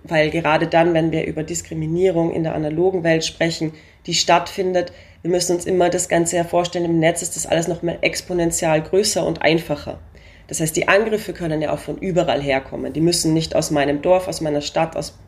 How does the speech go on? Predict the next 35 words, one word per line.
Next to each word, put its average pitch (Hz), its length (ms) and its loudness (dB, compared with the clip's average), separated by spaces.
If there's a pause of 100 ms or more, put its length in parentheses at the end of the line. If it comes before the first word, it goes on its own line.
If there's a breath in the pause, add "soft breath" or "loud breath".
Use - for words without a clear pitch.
(280)
ne, 196 220 2
aus - 140 -2
meinem 160 220 2
Umkreis 156 560 2
sein, 165 240 0 (380 loud breath)
sondern 196 280 4
die 196 100 -2
können 190 320 2
aus 185 140 -2
einem 185 140 -4
ganz 220 280 0
anderen 175 340 0
Teil 156 280 -2
aus 156 140 -8
Deutschland 147 440 -2
sein. - 280 -8 (360 loud breath)
Das - 140 -4
heißt, 185 300 4 (320 loud breath)
das - 260 -4
zieht 233 240 -2
sich 220 200 -4
in 185 120 4
den 175 140 4
digitalen 170 640 0
Raum 151 320 0
weiter 196 500 0
und 175 320 -2
verstärkt 143 480 0
sich - 160 -12
fast - 280 -12
noch. - 120 -14 (800 soft breath)
Natürlich 226 560 0
noch 190 240 2
mal 165 220 2
mehr, 190 640 4